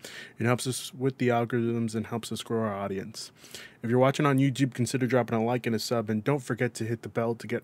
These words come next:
all your notifications for all of our shows, like the Penultimate Game Show, the Cross Media Show, and Anime Nation. If you're watching on Twitch and have Amazon Prime, you have Prime Gaming, which means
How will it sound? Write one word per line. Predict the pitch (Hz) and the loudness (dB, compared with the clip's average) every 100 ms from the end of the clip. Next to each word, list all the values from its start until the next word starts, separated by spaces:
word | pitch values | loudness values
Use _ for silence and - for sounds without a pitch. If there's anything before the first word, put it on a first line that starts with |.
| - | -2
all | 123 135 | 2 2
your | 113 | 2
notifications | 110 104 104 110 101 104 95 - - - - | 0 -2 -4 -4 -2 -2 -4 -8 -10 -20 -10
for | - 113 | 2 4
all | 107 | 4
of | |
our | 101 | 0
shows, | - 104 90 - - - - - - _ _ | -2 -2 -4 -8 -10 -16 -20 -20 -20 _ _
like | - 107 | -2 -2
the | - 98 | -2 -4
Penultimate | 113 107 - 101 | 0 -2 -2 -4
Game | 107 101 | -2 -2
Show, | - 95 98 - - - | -2 -6 -8 -16 -20 -10
the | 123 | -2
Cross | 123 104 | 0 0
Media | 113 101 101 | -2 -4 -6
Show, | 101 60 - | -6 -8 -6
and | 117 107 | -2 -2
Anime | 98 90 | -2 -6
Nation. | 78 98 - - - _ - - _ _ _ - - - - - - - | -8 -8 -12 -16 -20 _ -20 -20 _ _ _ -16 -16 -16 -20 -18 -18 -8
If | 117 | 2
you're | 131 | 6
watching | 135 143 | 6 6
on | 139 120 | 4 2
Twitch | - 151 135 - - | 2 6 6 4 -2
and | 123 117 | -4 0
have | 131 120 - | 0 0 0
Amazon | 127 127 107 110 107 | 0 0 0 0 -2
Prime, | - 120 117 98 98 | -4 -6 -4 -4 -4
you | 120 | -2
have | 117 113 - | -2 -2 -4
Prime | - 110 107 | -2 0 0
Gaming, | 104 101 98 92 98 | -2 -4 -4 -6 -8
which | 95 - | -8 -2
means | 131 120 113 - - | 0 2 0 -2 -6